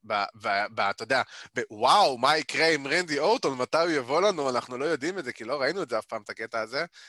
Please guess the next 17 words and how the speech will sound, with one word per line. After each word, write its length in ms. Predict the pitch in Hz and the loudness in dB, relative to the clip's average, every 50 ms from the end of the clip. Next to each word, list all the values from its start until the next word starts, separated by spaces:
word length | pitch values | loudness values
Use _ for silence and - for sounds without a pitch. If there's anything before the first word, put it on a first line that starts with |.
| - - _ _ | -20 -20 _ _
אז 120 | - 107 131 | -6 -4 -2
אמרתי, 320 | 151 190 226 247 233 233 | 0 2 2 2 0 -2
"טוב", 300 | - - 370 381 359 302 - - - | -2 2 2 2 2 0 -4 -4 -4
אני 280 | 175 170 180 185 196 202 - 196 | -4 -2 0 -2 -2 -2 -4 -4
אמרתי, 280 | 185 180 196 208 190 196 | -2 0 0 -2 0 -2
אני 80 | 175 147 | -4 -4
מסתכל 320 | - 170 - - 185 190 | -4 -6 -2 0 0 0
כזה 200 | - 175 139 135 | 0 0 0 0
על 60 | 117 117 | -2 0
טל, 300 | - - 190 208 214 196 | 0 2 2 2 2 2
ואני 180 | 170 147 127 127 | -2 -4 -6 -6
עושה 220 | 127 - - 160 | -10 -8 -6 -4
לה, 220 | 160 165 156 151 143 | -2 0 0 0 -2
"תקשיבי, 400 | - 131 - - 143 127 107 92 - _ _ _ _ _ _ _ - - _ _ _ _ _ _ _ _ _ _ _ _ _ _ - | -4 -8 -10 -10 -10 -10 -12 -14 -16 _ _ _ _ _ _ _ -18 -18 _ _ _ _ _ _ _ _ _ _ _ _ _ _ -6
או 80 | - 202 | -4 -2
שאדג' 320 | - 196 160 180 165 175 | 0 0 0 0 0 -2
מנצח 640 | 202 202 202 190 - 220 226 240 254 - - - | -2 -2 -2 -2 -2 0 0 0 -2 -4 -8 -12